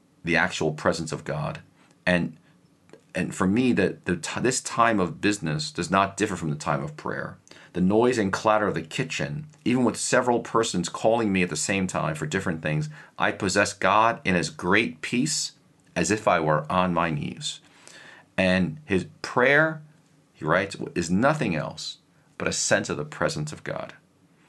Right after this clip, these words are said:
And he says, "As for set hours of prayer, they are just a continuation of the same exercise, simple attention and passionate regard to God." And so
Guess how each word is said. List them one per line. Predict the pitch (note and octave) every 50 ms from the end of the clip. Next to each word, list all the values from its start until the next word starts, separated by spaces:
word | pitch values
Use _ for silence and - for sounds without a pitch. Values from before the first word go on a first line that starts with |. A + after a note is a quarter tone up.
| _ - - - _ _ _ -
And | - F2+ F2+ F2 E2+ E2+ D#2 D2+ - -
he | F#2+
says, | E2 F2 F2 -
"As | - F2+ F2+
for | - F2+ E2
set | - - - - B2 - - -
hours | A2 A2 A2 A2 A2+ A2
of | G#2 G#2 - -
prayer, | - G#2+ G2 G2+ G2+ G2+ G2 - - _ _ _ _ _ _ -
they | F#2+ G2+ A2
are | G2+
just | F#2+ F#2 F2 -
a | -
continuation | - E2 D#2 D#2 - B2 A#2 A#2 G#2+ G#2 G2+ G2 - - G2+ E2+
of | D2+
the | D2+ D2+
same | - - G#2 F#2+ F#2+ F#2 F2
exercise, | D#2+ - - D#2 D2+ - D2 C#2 C#2 - -
simple | - - - B2 B2 B2 B2 A#2+ A2+ A2+ G#2 -
attention | - - - - - A2 A2 G#2+ G#2+ - - A2 G#2+ G#2+ G#2+ G#2 G2+ - - - _ _ _ _ _ _ _ _ _ _ -
and | - D#2 -
passionate | - - - F#2 F#2 F#2 - - F#2 F#2 D#2 -
regard | D#2+ E2 D#2 D2 - D2+ D2 C#2+ D2 - - - - - _ _ _ _ _ _ _ _ _ -
to | - D#2
God." | - - - - - - - - - - - - _ _ _ _ _ - - - - _ _ _ _ -
And | F#2+ F#2+
so | - A2+ G2+ F#2+